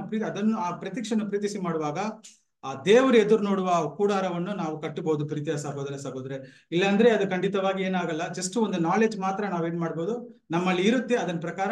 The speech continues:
ನಡೆಯಕ್ಕೆ ಆಗೋದಿಲ್ಲ ಅಂತ ನಾವು ನೋಡ್ತೀವಿ ಪ್ರೀತಿಯ ಸಹ-, ಅದಕ್ಕೆ ನಾವು ಹೇಳಿದುವಾಗ ನಮಗೆ ಕೊಟ್ಟಿರುವ ಪುಸ್ತಕಗಳನ್ನು ನಾವು ಏನ್ ಮಾಡ್ಬೇಕು, ಇದನ್ನು ಯೂಸ್ ಮಾಡ್ಬೇಕು. ಈ chart ನೋಡುವಾಗ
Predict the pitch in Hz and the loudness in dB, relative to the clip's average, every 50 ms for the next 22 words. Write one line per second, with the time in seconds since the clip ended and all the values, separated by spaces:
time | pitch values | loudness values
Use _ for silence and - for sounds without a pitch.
0 | 214 175 160 156 175 180 180 175 208 220 214 - - - _ - - 156 165 175 | -2 -4 -4 -4 -4 -6 -6 -8 -8 -8 -10 -10 -16 -20 _ -6 -2 0 0 2
1 | 170 - 165 156 160 151 147 147 147 151 233 233 - 156 147 143 143 156 160 151 | 2 0 0 0 0 0 0 0 0 0 0 0 0 -2 0 0 2 0 0 0
2 | - 170 151 - 143 143 156 147 151 165 151 160 214 226 233 220 214 190 190 196 | -4 -8 -8 -8 -6 -4 -4 -4 -4 -4 -4 -4 0 2 2 2 2 2 0 0
3 | 196 196 196 190 196 220 220 190 190 - - - _ _ - 165 170 175 170 170 | 0 0 0 0 0 0 0 -2 -2 -6 -12 -18 _ _ -4 -4 -2 -2 -2 -2
4 | 160 - 208 214 208 254 240 247 226 214 196 156 147 156 - - - 240 208 202 | 0 0 0 2 2 4 4 6 6 4 2 0 -2 -6 -6 -2 -2 0 0 2
5 | 185 185 185 190 190 196 202 196 175 156 151 156 175 185 180 180 170 151 135 143 | 0 0 0 -2 -2 -2 -4 -4 -2 -2 -2 -4 -4 -4 -4 -4 -4 -4 -4 -4
6 | 147 147 208 214 202 143 151 156 151 165 175 175 175 165 151 147 147 156 170 175 | -6 -4 -4 -4 -4 -2 -2 0 0 0 0 -2 -2 -4 -4 -2 -4 -4 -2 -2
7 | 170 165 - 185 180 196 202 202 180 180 175 180 190 190 | -2 -2 -2 -2 -2 -2 -2 -4 -6 -4 -2 0 0 0